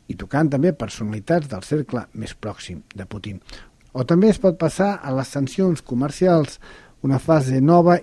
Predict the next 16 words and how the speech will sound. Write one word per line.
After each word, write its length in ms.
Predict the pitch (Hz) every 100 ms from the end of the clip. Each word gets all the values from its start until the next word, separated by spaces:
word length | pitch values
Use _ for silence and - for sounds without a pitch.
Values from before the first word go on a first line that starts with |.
| -
i 20 | 135
més 160 | 180 170
delicada, 540 | 143 131 147 208 196 147
perquè 300 | 143 127 - -
aquí 240 | - - 180
sí 300 | - 139 113
que 160 | 120
ja 220 | 127 170 190
en 100 | 190
patirien 640 | 160 160 131 120 151 131 104
les 160 | 101
economies, 600 | 104 123 143 156 143 - - _
la 100 | - 165
russa, 320 | 226 - 131
sens 180 | 147 151
dubte, 260 | 170 147 127